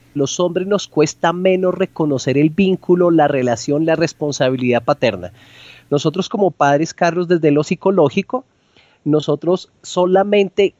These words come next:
parece que nos concebimos como padres y nos comenzamos a hacer la idea de que soy papá cuando el bebé ha nacido.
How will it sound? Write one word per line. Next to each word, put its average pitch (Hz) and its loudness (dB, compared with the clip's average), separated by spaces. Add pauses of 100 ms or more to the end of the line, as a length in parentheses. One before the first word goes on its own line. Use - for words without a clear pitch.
(120)
parece 165 0
que 240 -2
nos 208 -2
concebimos 156 0
como 185 0
padres 175 -2
y 196 -6
nos 185 -6
comenzamos 139 -4
a 196 2
hacer 135 -2
la 156 0
idea 170 -2
de 185 2
que 139 -4
soy 127 -4
papá 165 -2 (420)
cuando 156 2
el 147 2
bebé 139 2
ha 160 2
nacido. 175 0